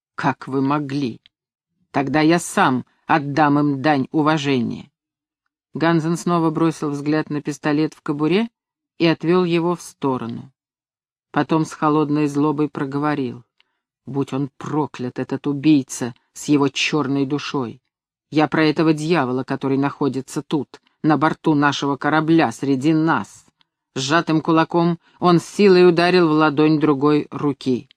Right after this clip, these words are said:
«Ты не имеешь представления, что за всем этим кроется, док! Кто мог натворить столько дел? Если б я знал,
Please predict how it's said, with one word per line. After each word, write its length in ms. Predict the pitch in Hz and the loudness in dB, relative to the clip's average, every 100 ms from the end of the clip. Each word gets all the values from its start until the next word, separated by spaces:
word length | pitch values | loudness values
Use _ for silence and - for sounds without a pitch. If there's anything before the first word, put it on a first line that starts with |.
| _ _ _ _ _ | _ _ _ _ _
«Ты 120 | 151 | 2
не 220 | 147 160 160 | 4 6 6
имеешь 360 | 165 160 - | 6 4 2
представления, 920 | 170 156 - 170 175 185 143 127 123 127 _ - | 0 0 0 0 4 4 4 2 -2 -6 _ -12
что 300 | - - 160 | -4 0 2
за 140 | 147 | 2
всем 280 | 143 160 147 | 0 0 2
этим 260 | 147 151 147 | 2 0 -2
кроется, 800 | - 143 160 131 120 - 123 | -2 0 2 2 0 -6 -8
док! 600 | 131 127 151 120 - - _ _ _ | -8 0 0 0 -6 -20 _ _ _
Кто 360 | - - - 220 | -14 0 4 6
мог 300 | 160 151 - | 6 2 0
натворить 600 | 151 156 - 170 165 127 | 0 0 0 2 2 0
столько 520 | - - 143 131 156 | -6 0 0 0 -2
дел? 380 | 147 139 131 101 _ _ _ _ _ _ - | -2 -2 -2 -6 _ _ _ _ _ _ -6
Если 320 | 185 - 131 | -4 -4 -4
б 100 | 143 | 0
я 160 | 143 | 0
знал, 340 | 127 151 220 | 0 -2 -2